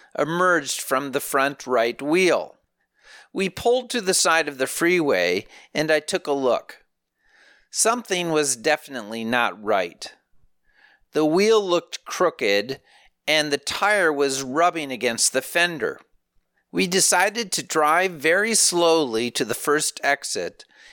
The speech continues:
and find a car repair shop. I am pretty sure the town was Osseo. The mechanic we found told me it was a busted bearing and would take a couple days to repair.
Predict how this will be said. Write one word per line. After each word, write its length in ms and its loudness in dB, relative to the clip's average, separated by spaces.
and 220 -4
find 360 0
a 60 0
car 340 -2
repair 480 0
shop. 460 -4
I 120 0
am 180 0
pretty 340 0
sure 320 2
the 140 0
town 540 0
was 340 2
Osseo. 720 -2
The 100 0
mechanic 640 -2
we 120 -4
found 420 -2
told 300 -2
me 100 0
it 100 0
was 160 0
a 80 2
busted 600 -2
bearing 580 0
and 180 -2
would 200 0
take 260 0
a 80 -8
couple 360 -4
days 340 -2
to 140 -2
repair. 640 0